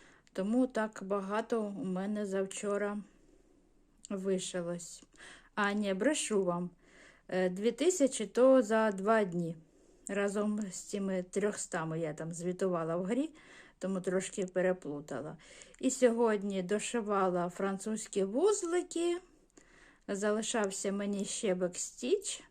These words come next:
на шапках. Десь сто тридцять п'ять хрестиків я сьогодні завершувала, бо вчора вже не було в мене сил їх завершувати. Дуже в мене такі класні, чудові.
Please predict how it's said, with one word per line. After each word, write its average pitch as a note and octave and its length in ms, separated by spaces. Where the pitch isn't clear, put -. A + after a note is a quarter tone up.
на E4 220
шапках. D#4+ 760
Десь A3 320
сто - 280
тридцять G#3 460
п'ять F3+ 240
хрестиків A#3+ 720
я F#3 300
сьогодні F#3 680
завершувала, E3+ 800
бо F3 140
вчора G3+ 380
вже F#3 320
не F3 160
було F#3 320
в - 20
мене F#3 380
сил B3+ 400
їх G3+ 300
завершувати. F3+ 800
Дуже G3+ 380
в F#3+ 40
мене F#3+ 340
такі F#3+ 300
класні, G#3+ 680
чудові. A#3+ 640